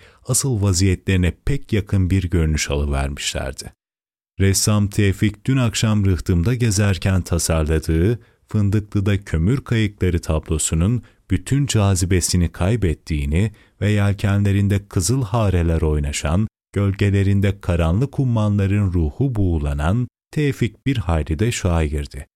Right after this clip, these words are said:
Bu taka bozması motorların yüzüne vuran ustalıklı projektör ışıkları kesildiği, vücudunu tatlı bir sır gibi saklayan tül sırtından çekildiği zaman sarkmış etleri ve sarı yeşil çehresiyle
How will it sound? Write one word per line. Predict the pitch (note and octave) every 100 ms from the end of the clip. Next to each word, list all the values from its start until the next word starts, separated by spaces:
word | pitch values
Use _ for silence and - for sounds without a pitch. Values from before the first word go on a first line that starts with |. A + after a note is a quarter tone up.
| _
Bu | C#3
taka | - E2+ - A#2+
bozması | A#2 G#2 F2 F2 - E2+
motorların | D#2 - D#2+ D2 C#2+ D#2 G2 A2+ - _
yüzüne | G2 F2+ F#2 A2
vuran | B2+ A2+ A2 G#2+ -
ustalıklı | G#2+ - G2 F#2+ F#2+ G#2 F#2+
projektör | F2 D#2+ F2 E2+ - B2+
ışıkları | C3 - A2 - D#2+ D2
kesildiği, | - D2+ - D#2 C#2+ D2+ D2 G2 A2+ - _ -
vücudunu | G#2+ A#2 A2+ G#2 A#2 G#2+
tatlı | - F#2 - C#3
bir | A#2 A2
sır | - G#2 F#2
gibi | - F2+ F#2
saklayan | - F2+ - F#2+ F2 D#2+
tül | D2+ F2+ D#2
sırtından | - E2+ D2+ D#2+ D2 D#2 G#2+ A#2
çekildiği | G2+ - F2 D#2 E2+ B2+
zaman | A#2 C#2+ C2+ E2 A#2 - - _
sarkmış | - F2 D#2 - G#2 F#2+
etleri | D#2 _ C#2+ D2 G#2+ A2 - _
ve | F2
sarı | - D#2 F2+
yeşil | C3 G#2+ - G2+
çehresiyle | - F2+ D#2+ D#2+ - D#2+ D2 D#2+ G#2+